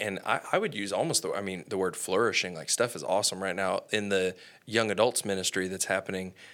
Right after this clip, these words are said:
um, and is in this crazy cool season right now here at the Vineyard. So, Brooks, if there were, you know, one or two things that you just are so stoked about in young adult ministry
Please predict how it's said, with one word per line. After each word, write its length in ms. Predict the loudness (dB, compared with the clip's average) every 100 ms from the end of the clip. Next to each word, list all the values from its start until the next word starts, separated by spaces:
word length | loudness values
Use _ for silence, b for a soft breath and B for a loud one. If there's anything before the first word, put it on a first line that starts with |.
| B -6
um, 260 | -4 -4 -4
and 140 | -2
is 140 | 0
in 100 | 0
this 160 | 0 0
crazy 380 | 4 2 2 -2
cool 180 | -2 0
season 400 | 2 0 0 0
right 160 | -2
now 160 | -2 -4
here 240 | -2 0
at 300 | 0 -2 -6
the 80 | -6
Vineyard. 460 | 0 0 0 0 2
So, 380 | 4 4 2 -4 B B B B B -6
Brooks, 380 | 2 4 4 0
if 160 | 0 4
there 200 | 4 6
were, 300 | 4 4 0 -14 _ _
you 120 | -2
know, 100 | 0
one 240 | 2 2 4
or 100 | 2
two 300 | 0 0 0
things 680 | 0 0 0 -2 -2 -2 -2 -2
that 240 | -4 -4 _ _
you 400 | -12 -4 -2 0
just 280 | 2 0 0
are 220 | 2 2
so 280 | 2 2 2
stoked 340 | 2 0 0 -2
about 360 | -2 0 -2 -8 B B B B B _
in 240 | 2 4 2
young 260 | 2 2 4
adult 240 | 2 2
ministry 720 | 0 -2 0 0 -2 -2 -6